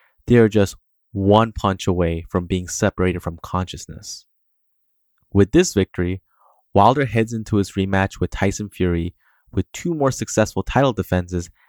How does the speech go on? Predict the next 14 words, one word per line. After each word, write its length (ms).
and 220
two 260
more 200
knockouts 580
on 100
his 140
record. 420
Both 260
fighters 340
have 200
clear 260
paths 440
to 80
victory 500